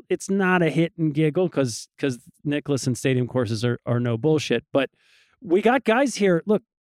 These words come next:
Cantlay's got the Stadium course record. He shot at sixty-one in twenty twenty-one. Willie Z has the Nicklaus course record. He shot at sixty-one in twenty twenty-two. So there, uh, Rahm has won this event. So we got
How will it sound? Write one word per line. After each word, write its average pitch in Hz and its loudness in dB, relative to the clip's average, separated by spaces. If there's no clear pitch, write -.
Cantlay's 247 0
got 226 0
the 202 -6
Stadium 214 0
course 196 2
record. 180 2
He 156 2
shot 180 2
at 170 -4
sixty-one 196 2
in 131 2
twenty 156 0
twenty-one. 160 2
Willie 185 4
Z 196 4
has 156 2
the 165 0
Nicklaus 190 0
course 131 0
record. 117 -2
He 143 2
shot 151 2
at 143 0
sixty-one 170 2
in 147 4
twenty 165 2
twenty-two. 151 2
So 143 2
there, 202 0
uh, 165 0
Rahm 160 0
has 175 0
won 185 2
this 185 0
event. 180 0
So 156 0
we 170 2
got 254 2